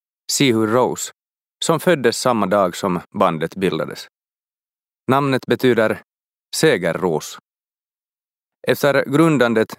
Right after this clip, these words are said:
fick vi snabbt skivkontrakt på ett lokalt skivbolag och gav ut två skivor som blev storsuccéer på Island. Kjartan Sveinsson gick med i bandet nittonhundranittioåtta, där han spelade keyboard.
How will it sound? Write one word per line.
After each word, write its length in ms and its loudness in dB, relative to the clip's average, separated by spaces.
fick 180 0
vi 100 0
snabbt 380 -4
skivkontrakt 1000 -2
på 100 2
ett 80 -2
lokalt 400 0
skivbolag 760 0
och 80 0
gav 340 4
ut 60 -2
två 240 2
skivor 500 0
som 120 0
blev 340 0
storsuccéer 1000 -2
på 120 0
Island. 460 -6
Kjartan 500 0
Sveinsson 640 0
gick 180 0
med 200 2
i 60 2
bandet 500 0
nittonhundranittioåtta, 1300 -2
där 160 2
han 100 -2
spelade 500 2
keyboard. 480 -2